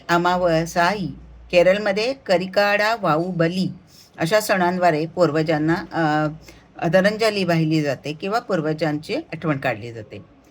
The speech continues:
नेपाळमध्ये ऑगस्ट सप्टेंबरच्या दरम्यान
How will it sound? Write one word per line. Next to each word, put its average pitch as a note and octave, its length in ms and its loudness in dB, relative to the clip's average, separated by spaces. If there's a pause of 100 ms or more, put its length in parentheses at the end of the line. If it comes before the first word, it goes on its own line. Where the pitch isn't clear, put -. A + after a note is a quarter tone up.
(540)
नेपाळमध्ये B3 760 4 (140)
ऑगस्ट F#3+ 420 4
सप्टेंबरच्या F#3+ 720 2
दरम्यान D#3+ 500 2